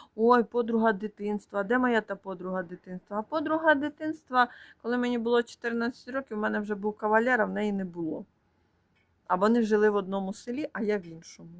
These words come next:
І ми з ним листувались, і з нею я листувалася. І коли до мене інший хлопець залицявся, мені це так дивно було. До мене залицяються, один є,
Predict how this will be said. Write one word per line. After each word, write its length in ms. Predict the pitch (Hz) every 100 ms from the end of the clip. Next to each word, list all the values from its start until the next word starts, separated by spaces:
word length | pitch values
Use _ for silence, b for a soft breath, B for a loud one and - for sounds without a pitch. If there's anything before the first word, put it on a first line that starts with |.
| -
І 80 | 226
ми 140 | 320
з 60 | 294
ним 220 | 240 233
листувались, 760 | 208 - 170 160 160 156 -
і 100 | 269
з 80 | 247
нею 260 | 175 165 160
я 100 | 156
листувалася. 1000 | 160 - - 170 160 156 170 - - 208 _ _ _ _ 226
І 40 |
коли 220 | 254 262
до 140 | 247 247
мене 440 | 247 240 233 - -
інший 420 | 226 220 - 220
хлопець 420 | - 269 254 185
залицявся, 880 | 185 190 185 - - - - - 190 _ -
мені 180 | 202 196
це 180 | 185
так 220 | 180 180 156
дивно 380 | 175 196 202
було. 340 | 180 180 175 175
До 60 | 175
мене 260 | 190 190 180
залицяються, 720 | 180 170 - - 220 202 -
один 420 | 190 175 196 185
є, 280 | 170 190 202